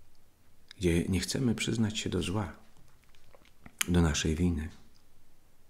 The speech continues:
Ale wtedy powoli stajemy się siedliskiem działania złego. Jezus swoim słowem nie tylko naucza, ale z mocą tego słowa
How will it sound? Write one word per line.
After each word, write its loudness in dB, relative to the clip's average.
Ale 4
wtedy 6
powoli 6
stajemy 4
się 0
siedliskiem 0
działania -2
złego. -4
Jezus 10
swoim 12
słowem 12
nie 12
tylko 10
naucza, 6
ale 2
z 6
mocą 8
tego 4
słowa 2